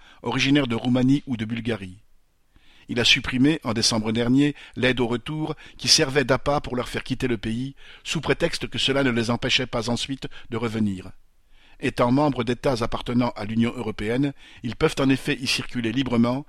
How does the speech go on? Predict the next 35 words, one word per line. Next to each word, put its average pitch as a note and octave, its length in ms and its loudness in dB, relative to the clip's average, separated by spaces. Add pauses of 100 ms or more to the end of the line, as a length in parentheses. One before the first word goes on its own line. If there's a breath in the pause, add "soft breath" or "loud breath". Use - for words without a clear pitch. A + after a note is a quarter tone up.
(320 loud breath)
même C#3+ 220 4
si - 140 2
les A#2 100 0
conditions B2+ 420 -2
d'emploi A#2+ 480 -2 (180 loud breath)
sont A2+ 200 -6
très C#3+ 180 -2
restrictives A#2+ 720 -6
pour G2 240 -8
eux. F2+ 120 -12 (480)
De B2 120 2
plus, D#3 420 0 (280 loud breath)
Valls C#3 280 6
fait B2 300 0
systématiquement D#3+ 720 2
procéder D3 560 0
à A2 100 0
l'expulsion C#3 720 2
et A#2+ 100 -2
au A2 80 0
démantèlement C3+ 560 4
de A#2 80 2
leurs A2 240 0
camps, B2+ 280 -2 (340 loud breath)
la A2 100 0
plupart C3+ 300 2
du A#2 140 -4
temps B2+ 220 0
par G#2 160 -2
la G#2 80 0
force. - 460 -4 (680 soft breath)
Leur A#2 220 4
nombre D3 300 6
a B2+ 40 6
augmenté C3 520 2